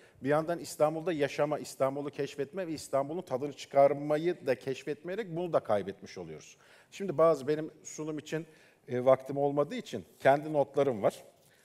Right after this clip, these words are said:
Oradan size bazı, e, ipuçları vererek neden bahsettiğimi anlatmaya çalışacağım. Şimdi İstanbul'un semt isimleri tarihi gizliyor, anlatıyor ve ipuçlarını veriyor. Mesela Fatih'te Kız Taşı,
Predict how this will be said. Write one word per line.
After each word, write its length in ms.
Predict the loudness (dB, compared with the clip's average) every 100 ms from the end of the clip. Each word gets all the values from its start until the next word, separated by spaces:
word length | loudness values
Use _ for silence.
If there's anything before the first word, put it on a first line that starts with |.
| _ _ _
Oradan 420 | 6 6 8 6
size 440 | 4 -2 -2 2 8
bazı, 360 | 10 10 6 0 2 0 0 0 -2 -6
e, 40 |
ipuçları 540 | -8 -8 -4 0 0
vererek 400 | 2 2 0 -2
neden 380 | -4 -2 -2 0
bahsettiğimi 800 | 2 0 -2 -8 -8 -6 -4 -6 -8 _
anlatmaya 500 | -8 -4 -4 -6 -10
çalışacağım. 520 | -10 -12 -12 -16 -18 -20 _ _ _ _ _
Şimdi 240 | -10 -8 -8
İstanbul'un 500 | -4 2 4 4 0
semt 320 | 2 0 0
isimleri 720 | -6 -6 -2 0 2 0 -4 -20 _ _ _
tarihi 520 | 2 6 8 6 -2 -6
gizliyor, 480 | -6 -6 -4 -4 0
anlatıyor 520 | 0 0 -2 -4 -4
ve 80 | -2
ipuçlarını 640 | -4 -8 -6 -2 -2 -2
veriyor. 260 | -4 -6 -6
Mesela 440 | -2 -2 -2 -4 -8 -18 _ _ _ _
Fatih'te 580 | 4 6 6 2 -4 -6
Kız 360 | -4 -6 -6
Taşı, 320 | -6 -6 -8